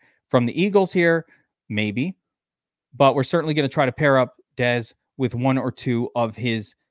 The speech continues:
playmakers. So we'll get into that shortly. Um, let's, let's jump over to defense. I know I'm going from Q B to defense, but part of this is I just wanna kind of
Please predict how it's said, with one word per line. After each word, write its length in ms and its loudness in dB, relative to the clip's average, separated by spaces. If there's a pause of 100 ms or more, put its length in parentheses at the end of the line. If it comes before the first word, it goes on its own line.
(140)
playmakers. 460 -4
So 280 -4 (380)
we'll 100 0
get 140 4
into 160 -4
that 180 -2
shortly. 480 0 (280)
Um, 200 0
let's, 280 0 (160)
let's 200 -4
jump 220 -2
over 180 0
to 80 -2
defense. 520 -4
I 40 0
know 140 2
I'm 120 -2
going 200 2
from 160 -10
Q 180 -6
B 120 -2
to 80 0
defense, 420 -4
but 240 0 (260)
part 140 4
of 60 0
this 160 -4
is 80 -4
I 80 0
just 180 -10
wanna 180 -2
kind 220 -2
of 140 -8